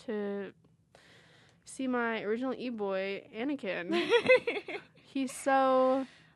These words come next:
Speaker 2: Oh, boy.
Speaker 1: Yeah.
Speaker 2: That, that guy.
Speaker 1: He would hate Dune.
Speaker 2: <laughs>
Speaker 1: Too much sex.
Speaker 2: Yep.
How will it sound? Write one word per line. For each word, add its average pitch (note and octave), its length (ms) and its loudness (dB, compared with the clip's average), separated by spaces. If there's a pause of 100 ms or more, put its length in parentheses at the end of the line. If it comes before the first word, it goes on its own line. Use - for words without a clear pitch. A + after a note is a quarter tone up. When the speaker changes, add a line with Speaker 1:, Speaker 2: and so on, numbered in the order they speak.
(180)
Speaker 2:
Oh, C4+ 300 -8 (300)
boy. G#3+ 80 -6
Speaker 1:
Yeah. F#3+ 360 0 (220)
Speaker 2:
That, A3+ 160 -14 (240)
that A#3+ 140 -12 (140)
guy. A3+ 280 -14 (640)
Speaker 1:
He C4 80 -6
would B3+ 140 0
hate G#3+ 240 -2
Dune. F#3 340 -4 (100)
Speaker 2:
<laughs> - 1600 2
Speaker 1:
Too - 140 -4
much A#3 200 -2
sex. - 240 -8 (200)
Speaker 2:
Yep. F#3+ 320 -2